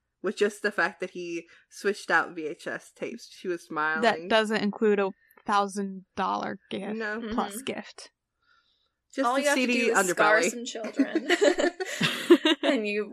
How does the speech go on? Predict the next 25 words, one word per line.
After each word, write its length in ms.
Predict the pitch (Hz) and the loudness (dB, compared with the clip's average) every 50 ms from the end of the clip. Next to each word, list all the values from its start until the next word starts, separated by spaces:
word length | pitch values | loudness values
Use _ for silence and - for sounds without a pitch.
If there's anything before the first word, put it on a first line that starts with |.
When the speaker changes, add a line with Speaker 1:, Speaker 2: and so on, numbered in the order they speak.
| 190 190 185 | -6 -2 0
Speaker 3:
wiggled 300 | 240 240 269 269 247 277 | 0 2 2 2 2 2
your 140 | 254 247 240 | 2 2 4
way 240 | 240 226 220 214 220 | 4 4 4 4 2
into 220 | 233 269 285 269 | 0 -2 -4 -6
Rory's 400 | 190 208 208 208 196 208 - - | -4 -2 -2 0 0 -2 -2 -4
heart. 260 | - - - - - - 277 | -4 -4 -2 -4 -2 0 2
<laughs> 40 | - - - - - - - - - _ _ _ _ - - - - - - - - - _ _ _ _ _ _ _ _ _ _ | 2 2 2 -2 -6 -12 -20 -20 -20 _ _ _ _ -20 -20 -20 -20 -20 -20 -20 -20 -20 _ _ _ _ _ _ _ _ _ _
Speaker 1:
Well, 480 | 277 302 311 302 311 320 302 247 - - _ _ _ - 233 | 0 2 4 6 6 4 2 0 -4 -8 _ _ _ -4 -2
and 180 | 262 262 262 | 0 4 6
that 160 | 277 277 302 | 8 8 6
was 140 | 339 381 - | 6 2 -2
the 100 | 339 311 | -2 -2
episode. 680 | 330 - - 440 - - 202 180 175 170 170 180 208 208 - _ _ _ _ _ _ _ - | -2 0 0 0 0 0 0 0 2 0 0 -2 -4 -8 -16 _ _ _ _ _ _ _ 2
I 360 | 240 285 370 427 494 480 381 220 - | 2 4 4 4 2 0 -2 -4 -6
liked 440 | 196 202 226 226 220 240 254 _ - | -4 0 4 4 4 2 0 _ -8
this 180 | 320 302 - 339 | -8 -4 0 0
episode. 580 | 311 330 - 339 - - 320 311 330 349 381 381 - _ _ _ _ _ _ _ _ _ _ _ _ _ _ _ _ _ _ - | 0 0 -2 -6 -4 -2 0 0 0 0 -4 -6 -8 _ _ _ _ _ _ _ _ _ _ _ _ _ _ _ _ _ _ 0
I 120 | 226 233 | 2 2
think 200 | 226 240 214 208 | 2 -2 -6 -4
the 120 | 208 190 | -2 0
acting 400 | 139 151 190 190 - - 220 208 | 0 2 0 0 -2 -4 -6 -4
is 140 | 202 185 175 | -4 -6 -6
great 400 | - 190 185 185 185 202 202 - - | -4 -2 0 0 0 0 -2 -6 -6
at 140 | - 190 - _ _ _ _ _ | -8 -8 -8 _ _ _ _ _
times. 320 | - 160 147 151 214 - | -8 -6 -6 -6 -8 -12